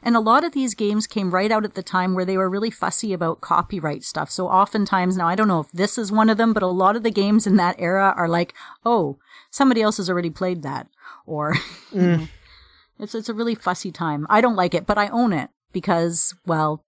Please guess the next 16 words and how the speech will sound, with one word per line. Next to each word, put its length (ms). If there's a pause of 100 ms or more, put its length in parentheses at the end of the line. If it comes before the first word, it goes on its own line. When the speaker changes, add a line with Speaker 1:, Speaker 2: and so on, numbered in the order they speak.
(100)
Speaker 1:
you 120
should. 300
It's, 220
it's 160
in 160
one 160
of 80
the, 340 (140)
the 320 (160)
P 140
C 200
D 220
V 100
D 220
style 360
cases. 560